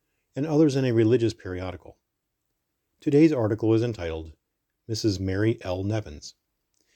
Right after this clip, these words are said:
It was written both as a tribute to his wife and as a testimony to the empowering grace of God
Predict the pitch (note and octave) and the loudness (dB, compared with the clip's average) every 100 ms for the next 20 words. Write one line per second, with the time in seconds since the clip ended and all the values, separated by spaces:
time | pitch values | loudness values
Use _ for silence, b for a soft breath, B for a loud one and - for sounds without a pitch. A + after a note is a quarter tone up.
0 | _ - E3 G#2 A#2+ F3+ B2 A2 A#2 A#2+ | _ 4 4 4 2 0 2 4 4 2
1 | - G#2+ G#2 G2+ A#2+ A#2+ B2+ B2 B2+ D2+ | -10 -4 -4 -2 -4 -4 -4 -8 -8 -10
2 | D2 E2 _ _ _ _ _ _ - C3+ | -12 -14 _ _ _ _ _ _ -4 0
3 | B2 A#2+ - E3 - F#2 D#2+ D#2+ E2 A2 | 0 -2 -2 -4 -6 -10 -10 -12 -10 -4
4 | G#2 G2+ - G#2+ A2+ A2 G2+ G#2+ A#2+ G#2 | -4 -4 -6 -2 0 0 -2 -4 -4 -8
5 | - D#2 D#2+ | -10 -12 -12